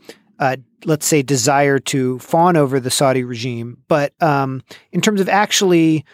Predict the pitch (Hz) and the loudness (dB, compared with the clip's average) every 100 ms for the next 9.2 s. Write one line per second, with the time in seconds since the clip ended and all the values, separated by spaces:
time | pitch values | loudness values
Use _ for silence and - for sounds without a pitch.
0 | _ - 202 190 170 156 151 147 147 151 | _ -4 -2 -2 0 2 2 0 -2 -2
1 | 147 135 131 160 139 143 156 151 - 117 | -2 -4 -4 -4 -4 0 0 0 -2 -8
2 | - 170 151 147 143 131 131 - 143 143 | -2 -2 0 0 2 0 -2 -2 -6 0
3 | 147 135 147 180 165 143 139 139 139 - | 0 0 0 2 2 2 2 4 2 -2
4 | - - _ _ - 147 - 175 147 143 | -14 -20 _ _ -6 -4 0 2 2 2
5 | 147 143 135 - 139 131 127 120 151 139 | 2 2 -2 -2 -2 -2 -6 -6 -4 0
6 | 135 135 143 127 127 120 _ - 156 139 | -2 -2 -4 -4 -10 -14 _ -4 -2 0
7 | 139 139 135 131 135 135 143 131 127 131 | 2 0 0 0 0 0 -2 -2 -2 -2
8 | 123 123 - - _ 147 151 143 147 139 | -4 -10 -16 -20 _ 0 2 0 -2 0
9 | 135 131 | 0 -2